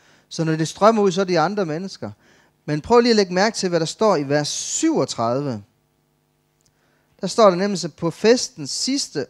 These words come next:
og største dag stod Jesus frem og råbte, "Den,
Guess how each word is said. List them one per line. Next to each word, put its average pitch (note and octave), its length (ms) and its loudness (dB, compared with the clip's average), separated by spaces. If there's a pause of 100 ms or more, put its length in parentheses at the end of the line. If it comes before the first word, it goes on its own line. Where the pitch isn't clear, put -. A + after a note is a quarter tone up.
og C#3 100 -6
største F#3 460 0
dag E3+ 200 -2
stod A#3 260 -8
Jesus F3+ 380 -6
frem F3 300 -2
og C3+ 200 -8
råbte, C3 420 -4 (600)
"Den, A#3 220 6